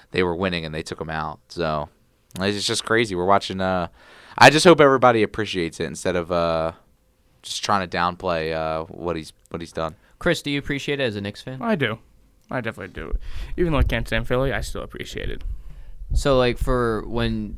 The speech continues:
Speaker 2: these ga-, so when these games happen, I mean, you got, you, you love watching Brunson, who's been on a tear recently, but, uh, with,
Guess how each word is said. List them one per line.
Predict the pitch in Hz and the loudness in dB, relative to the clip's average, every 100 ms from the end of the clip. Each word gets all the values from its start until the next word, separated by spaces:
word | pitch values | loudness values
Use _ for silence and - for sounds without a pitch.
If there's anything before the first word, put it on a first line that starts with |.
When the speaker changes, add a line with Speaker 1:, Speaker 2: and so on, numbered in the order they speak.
| - | -6
Speaker 2:
these | 120 120 - | -4 -4 -6
ga-, | - 113 110 | -6 -6 -6
so | - | -4
when | 117 123 | -2 -2
these | 123 | -4
games | 113 117 107 | -4 -6 -6
happen, | - 104 107 92 95 | -2 -2 -2 -4 -6
I | |
mean, | 95 95 | -8 -8
you | 101 | -4
got, | 104 101 - | -4 -4 -6
you, | 101 - | -10 -10
you | 104 104 | -4 0
love | 101 104 - - | 0 -2 -8 -6
watching | 101 95 - 95 | -4 -4 -8 -10
Brunson, | 92 98 98 - 101 | -8 -8 -8 -8 -8
who's | 139 | -6
been | 175 | -4
on | 165 107 | -4 -4
a | |
tear | - 95 | -6 -6
recently, | 90 90 85 87 98 | -6 -10 -12 -10 -8
but, | 101 95 - _ - _ _ - | -4 -6 -6 _ -20 _ _ -6
uh, | 113 107 110 | 0 2 2
with, | 120 - | -2 -6